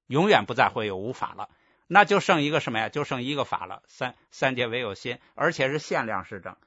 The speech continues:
用不着你分别了，是吧？都是这个限量佛菩萨的限量大智慧。二心境就是前边那个二，什么，为什么叫二心呢？因为我们梦中的心都是什么呀？分别，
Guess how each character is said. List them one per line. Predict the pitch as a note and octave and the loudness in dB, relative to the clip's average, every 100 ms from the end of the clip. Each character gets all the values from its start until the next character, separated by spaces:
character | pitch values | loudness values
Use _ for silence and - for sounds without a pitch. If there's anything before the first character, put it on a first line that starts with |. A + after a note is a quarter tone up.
| _ | _
用 | F3 D#3+ | -4 -4
不 | B2+ | 2
着 | B2+ | 2
你 | A2+ | 2
分 | A2+ C#3 C3+ | -4 -6 -4
别 | G#2+ | -4
了， | E2+ - - | -6 -8 -14
是 | G#2 | -10
吧？ | E2+ - _ _ | -10 -10 _ _
都 | A2 | -8
是 | G#2 A2 | -6 -10
这 | G2+ | -10
个 | F2+ F#2 F#2 _ _ | -8 -8 -8 _ _
限 | - - D#3 G2 | -14 0 0 0
量 | G#2 G2 F#2 - _ _ | -2 -2 -4 -10 _ _
佛 | - B2+ | -4 -4
菩 | - | -2
萨 | C3+ A2+ | -2 -2
的 | A#2 | -2
限 | - C#3+ G2 | -4 -6 -4
量 | F#2 | -8
大 | F#2 G#2+ | -8 -10
智 | - F#2 | -12 -16
慧。 | - - _ _ _ _ _ _ _ _ _ _ | -16 -20 _ _ _ _ _ _ _ _ _ _
二 | B3+ A#3 C3+ | 8 8 6
心 | A2 D3+ D3 C#3 | 2 0 0 2
境 | D3 - _ _ _ _ | 0 -2 _ _ _ _
就 | B2+ | -6
是 | A2+ | -6
前 | A#2+ - A#2 B2+ | -8 -4 -2 2
边 | A#2 | 2
那 | A2 | 0
个 | G#2 A2 - _ _ | -2 -4 -4 _ _
二， | E3+ G2+ - _ _ | 8 8 4 _ _
什 | - E3 | -6 -4
么， | G3+ | -4
为 | F3+ A#3 | 4 4
什 | G#3 | 4
么 | A3 | 4
叫 | A3 | 6
二 | A3+ B3 D#3 | 8 8 8
心 | A#2+ C3+ A#2 | 6 -2 -2
呢？ | G2+ - - | -6 -8 -12
因 | D#3+ F#3+ | -2 0
为 | F#3 D#3+ | 2 2
我 | A2 A2 | 2 0
们 | C#3 | 0
梦 | G#3 C#4+ E3+ G2+ | 2 4 2 0
中 | A2+ | -6
的 | A2 | -6
心 | G2+ - A#2+ A2 | -6 -6 -6 -2
都 | - F3+ | 0 2
是 | - G#2+ | 0 -4
什 | F2+ | -6
么 | F2 | -8
呀？ | F2 - | -8 -4
分 | - C3 | -2 -2
别， | G2+ F2 | -6 -12